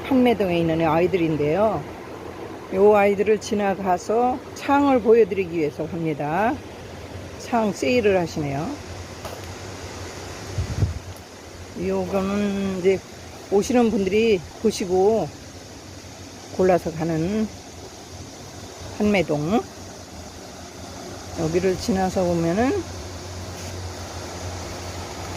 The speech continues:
이쪽에 이렇게 여기는 창들이 있는데 그냥 창만 찍기는 좀 그렇고요.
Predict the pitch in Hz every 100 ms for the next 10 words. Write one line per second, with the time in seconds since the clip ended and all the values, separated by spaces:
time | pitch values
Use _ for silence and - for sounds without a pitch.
0 | - 87 90 92 90 - - - - -
1 | - - - 190 185 220 180 - - -
2 | - - - - - 143 - 139 - -
3 | - - - - - - - - - 214
4 | 247 247 240 - 311 277 240 240 202 180
5 | 214 233 147 131 - - - - - -
6 | - - 214 240 233 311 302 269 240 277
7 | 240 240 214 214 214 202 185 196 170 170
8 | 202 180